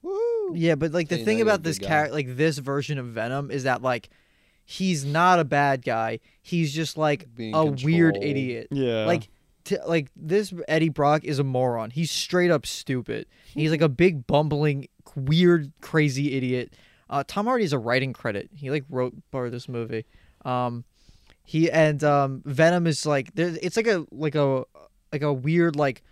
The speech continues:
Speaker 2: bromance, like, rom-com. Like, they fight and stuff, like, bicker and, like, f-, fight each other. There's,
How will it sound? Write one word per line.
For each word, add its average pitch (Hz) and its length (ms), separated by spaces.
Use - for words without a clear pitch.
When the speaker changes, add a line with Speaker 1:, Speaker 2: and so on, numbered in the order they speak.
Speaker 2:
bromance, 156 680
like, 143 160
rom-com. 127 640
Like, 117 140
they 127 120
fight 127 460
and 135 160
stuff, 135 380
like, 131 260
bicker 131 480
and, 131 160
like, 123 240
f-, 131 220
fight 131 400
each 151 260
other. 147 320
There's, 135 320